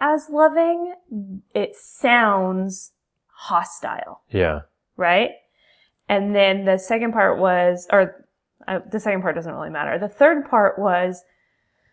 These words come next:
Speaker 1: of this person's comment was, "You tend to post things like this, and I'm wondering, like, why are you doing it? You know, who's your audience?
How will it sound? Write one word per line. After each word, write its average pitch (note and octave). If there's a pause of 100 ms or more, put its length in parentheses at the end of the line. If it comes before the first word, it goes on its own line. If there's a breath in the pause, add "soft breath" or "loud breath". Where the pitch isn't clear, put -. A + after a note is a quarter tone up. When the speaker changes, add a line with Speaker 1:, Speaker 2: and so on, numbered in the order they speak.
Speaker 1:
of F3+ (420 loud breath)
this G3+
person's F#3
comment F3
was, E3 (640)
"You F#3 (100)
tend A3+
to F#3+
post F#3+
things G#3+
like A#3
this, B3
and G3+
I'm F#3
wondering, F#3
like, D#3+ (220)
why E3+
are E3+
you E3
doing D3
it? - (840)
You G3
know, D3+
who's G#3
your F#3+
audience? -